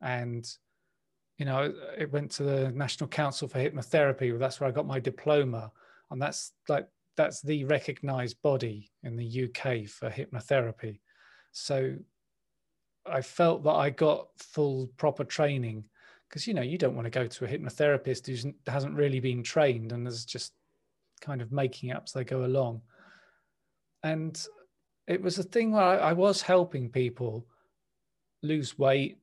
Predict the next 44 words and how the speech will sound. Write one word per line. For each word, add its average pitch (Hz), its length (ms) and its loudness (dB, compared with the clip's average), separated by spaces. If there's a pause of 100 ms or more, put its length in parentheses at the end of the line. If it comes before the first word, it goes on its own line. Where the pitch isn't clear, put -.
(140)
and - 80 -8
stop - 300 -2
smoking. 131 520 -2
And 135 80 0
I 147 100 4
had 160 140 4
particular 151 560 2
success - 840 0 (120)
in 139 100 -6
stopping 135 680 -2 (100)
smoking, 147 560 -2
and 123 80 -2
lots 156 240 -2
of - 60 -20
people 135 300 -2
would 120 120 -6
come 127 220 -2
to - 140 -10
me 123 60 -4
for - 140 -10
that. 120 220 0
And 139 100 -2
that 165 200 -4 (280)
came 143 220 0
out 135 140 -2
of - 140 -8
word 139 220 2
of 123 140 -6
mouth. 120 460 -6 (1040)
But 151 240 2
at 165 100 -4
the 185 60 -8
same 196 300 4
time, 160 360 4
all 170 320 6
I 156 80 8
really 127 380 0
wanted 107 240 -6
to 123 120 -12
do 117 220 -4
was 113 160 -8
past - 380 -4
life 120 220 -6
regressions. 113 760 -6